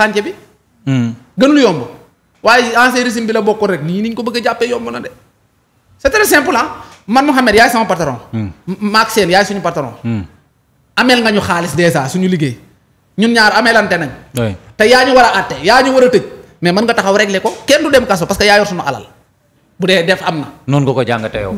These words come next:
Speaker 1: Moo gën a yomb di. Samuel continue liggéeyam, waa ji continue liggéeyam, kenn mënu cee rëcc ndax yow, yow, yow alal ji yaa ko téye, te yaay justice, yaa war a àtte.
Speaker 2: Hmm.
Speaker 1: Boobaa nag boo jëlee alal ji fay Sami, ne ko fayal kii mu bañ, boo ko dugalee ci kaso bi dara, bu fekkee Sami ameel na ko, Sami tamit porté ko plainte.
Speaker 2: Ok.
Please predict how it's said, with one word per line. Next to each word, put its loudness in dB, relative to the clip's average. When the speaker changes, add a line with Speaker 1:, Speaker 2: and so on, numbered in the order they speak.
Speaker 1:
Moo 2
gën 2
a 0
yomb -2
di. -6
Samuel -2
continue 0
liggéeyam, 0
waa 4
ji -4
continue -2
liggéeyam, -4
kenn 2
mënu 2
cee 0
rëcc -2
ndax -2
yow, 2
yow, 6
yow 2
alal 2
ji -4
yaa 2
ko -4
téye, -8
te -4
yaay 2
justice, -8
yaa 0
war 2
a 0
àtte. -12
Speaker 2:
Hmm. -16
Speaker 1:
Boobaa 4
nag -2
boo 2
jëlee 2
alal 2
ji 0
fay 2
Sami, 0
ne 0
ko 2
fayal 2
kii -6
mu -4
bañ, 2
boo 2
ko 0
dugalee 4
ci -8
kaso -4
bi -4
dara, 0
bu -14
fekkee 0
Sami -6
ameel -6
na -6
ko, -12
Sami -4
tamit -4
porté -6
ko -8
plainte. -8
Speaker 2:
Ok. -10